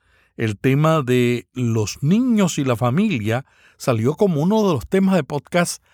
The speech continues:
más escuchados por los padres de habla castellana. Sin embargo, no hay tantos podcasts en esta categoría porque siempre decimos que las categorías más populares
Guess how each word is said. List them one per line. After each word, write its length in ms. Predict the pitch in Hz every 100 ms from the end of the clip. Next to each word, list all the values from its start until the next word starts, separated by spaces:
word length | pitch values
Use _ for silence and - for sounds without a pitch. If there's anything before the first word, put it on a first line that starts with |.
| _
más 640 | 135 151 214 240 - - _
escuchados 760 | - 151 - 120 - 196 240 196
por 240 | 170 123
los 120 | 113
padres 640 | - 185 220 226 202 - - _ _
de 240 | 101 117 98
habla 340 | 117 196 220
castellana. 800 | - - - 87 135 202 214 - _ _ _
Sin 160 | - 120
embargo, 380 | 107 123 170
no 360 | 120 101 113 120
hay 180 | 120 139
tantos 360 | 127 131 139
podcasts 500 | 120 143 - 117 117
en 120 | 135 107
esta 180 | -
categoría 540 | 135 143 214 254 175 226
porque 260 | 262 202
siempre 460 | 190 170 156 170 - - - - _
decimos 420 | 175 180 151 151
que 320 | - 131 156
las 200 | 160 156
categorías 540 | - 170 175 156 147 151
más 120 | 127
populares 760 | - 143 123 113 117 117 -